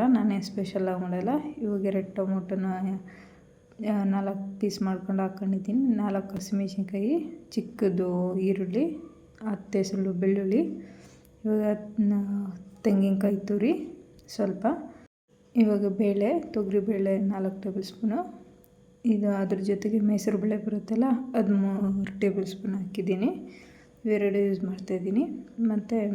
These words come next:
ರುಚಿಗೆ ತಕ್ಕಷ್ಟು ಉಪ್ಪು, ಸ್ವಲ್ಪ ಅದಕ್ಕೆ ನೀರು, ನೀರು ನೋಡ್ಕೊಂಡು ಹಾಕ್ಕೊಂಡು ಇವಾಗ ವಿಶಿಲ್ಗಿಡನ ಅಂತಿದ್ದೀನಿ.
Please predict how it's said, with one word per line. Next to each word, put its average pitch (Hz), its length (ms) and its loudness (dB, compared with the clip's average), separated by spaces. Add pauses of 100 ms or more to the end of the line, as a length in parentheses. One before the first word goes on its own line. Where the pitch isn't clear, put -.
(340)
ರುಚಿಗೆ 202 360 -2
ತಕ್ಕಷ್ಟು 190 560 -4
ಉಪ್ಪು, 226 580 -4 (220)
ಸ್ವಲ್ಪ 202 360 -2
ಅದಕ್ಕೆ 190 360 0
ನೀರು, 190 540 0 (480)
ನೀರು 214 300 4
ನೋಡ್ಕೊಂಡು 202 460 0
ಹಾಕ್ಕೊಂಡು 220 720 0 (260)
ಇವಾಗ 202 200 -4
ವಿಶಿಲ್ಗಿಡನ 196 800 0
ಅಂತಿದ್ದೀನಿ. 190 760 -2